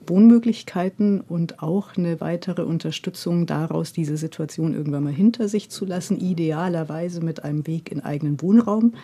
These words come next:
Aber es wird tatsächlich schwieriger. Die Bevölkerungsentwicklung schreitet ja massiv voran, der Wohnungsbau nicht. Das heißt, auch wir sehen, dass sich die Aufenthaltszeiten in unseren Häusern verlängern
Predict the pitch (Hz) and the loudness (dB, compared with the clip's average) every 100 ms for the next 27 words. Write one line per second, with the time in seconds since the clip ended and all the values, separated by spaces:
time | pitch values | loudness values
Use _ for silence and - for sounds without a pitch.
0 | - - - - - - _ 165 160 165 | -20 -20 -20 -20 -20 -20 _ -2 0 0
1 | 180 160 - 175 - - - 170 196 - | -2 -4 -6 -8 -6 -8 -2 0 -2 -6
2 | - - 165 - 165 - 156 - - 175 | -16 -6 -6 -4 -6 -6 -6 -4 -2 0
3 | 196 190 190 190 185 160 160 - 170 190 | 0 -2 -2 -2 -4 -6 -6 -4 -4 -2
4 | 180 170 175 - 170 190 185 185 180 - | -2 -2 -4 -2 -2 -2 -2 -2 0 0
5 | - 156 180 185 170 165 160 156 - 196 | -2 -2 -2 -4 -4 -4 -4 -6 -10 -10
6 | - 160 143 170 226 226 214 - 165 175 | -4 -4 -2 4 4 4 -2 -6 -6 -6
7 | 160 - 175 165 170 - 160 160 170 269 | -10 -6 -4 -2 -4 -4 0 6 8 8
8 | - - - - - - - - 190 - | 6 -10 -16 -18 -20 -18 -14 -6 -4 2
9 | 185 185 - 175 - 185 190 185 180 165 | 2 2 -2 -4 2 2 4 4 2 0
10 | 151 160 - 156 156 147 - 185 196 196 | -2 -6 -4 -2 -2 -4 -2 0 0 -2
11 | 180 190 - 180 170 175 170 151 156 151 | -4 -6 -8 -4 -2 0 0 2 0 0
12 | 151 156 151 147 151 143 147 202 220 | -2 -2 -2 -2 -4 -4 0 4 4